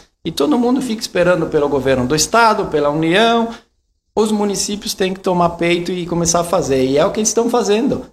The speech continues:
A gente conversou com vários prefeitos, cada um tá assumindo um compromisso, vai começando um quilômetro, eh, setecentos metros, enfim, quanto nota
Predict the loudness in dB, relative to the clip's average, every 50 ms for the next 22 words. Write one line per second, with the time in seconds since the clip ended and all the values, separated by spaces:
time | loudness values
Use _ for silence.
0 | _ -10 -8 -4 -2 -2 -2 -2 -2 -2 -2 -2 -2 0 0 0 0 -2 -4 -2
1 | 0 2 2 2 2 0 -4 -6 -8 -8 -2 0 0 0 2 0 -4 0 2 2
2 | 2 2 2 0 0 0 0 -2 -2 -2 -4 -2 0 0 0 0 2 2 0 0
3 | -2 -2 -4 -4 -4 -4 -2 -2 0 2 2 2 0 0 0 0 0 2 2 0
4 | 0 0 -4 -4 -2 -2 0 0 0 0 -2 -4 -4 -6 -6 -2 0 2 2 2
5 | 2 0 -2 -2 -2 -4 -4 -4 -6 -14 _ _ _ -4 -2 -2 -2 0 -2 -2
6 | -2 0 0 0 0 0 -4 -6 -2 2 4 4 6 4 4 2 0 -4 -4 -4
7 | -4 -4 -2 -2 -2 -2 -2 -2 -2 0 0 0 0 0 -2 -2 -2 -2